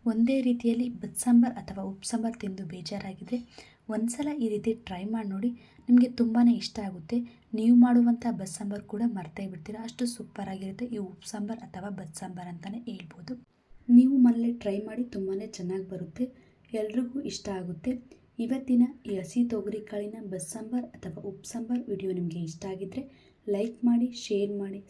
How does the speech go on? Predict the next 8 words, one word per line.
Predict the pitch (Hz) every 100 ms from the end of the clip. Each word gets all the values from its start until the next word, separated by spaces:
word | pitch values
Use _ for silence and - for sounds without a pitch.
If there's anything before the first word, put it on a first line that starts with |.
| -
ಸಬ್ಸ್ಕ್ರೈಬ್ | 196 - - 220 202 185
ಆಗಿ. | 180 - _ _ -
ನಮ್ಮ | 196 190 185
ಎಲ್ಲ | 196 220 226
ವಿಡಿಯೋ | 208 208 190
ನೋಡ್ತಾ | 190 202 - 226 233
ಇರಿ. | 240 240 - 185
ಧನ್ಯವಾದಗಳು. | 180 170 165 156 165 175